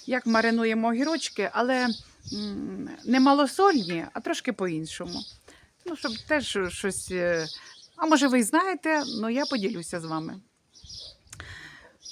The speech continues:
Напевно, підемо купатися, звісно, на річку обов'язково.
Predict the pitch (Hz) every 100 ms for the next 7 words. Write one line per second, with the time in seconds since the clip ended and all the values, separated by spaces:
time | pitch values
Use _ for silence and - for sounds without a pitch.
0 | - - _ 277 320 339 294 247 240 196
1 | 190 180 170 165 _ - - - _ 220
2 | - 247 262 - 294 - - 208 269 262
3 | 262 254 262 262 - - 214 220 226 226
4 | - 226 220 214 226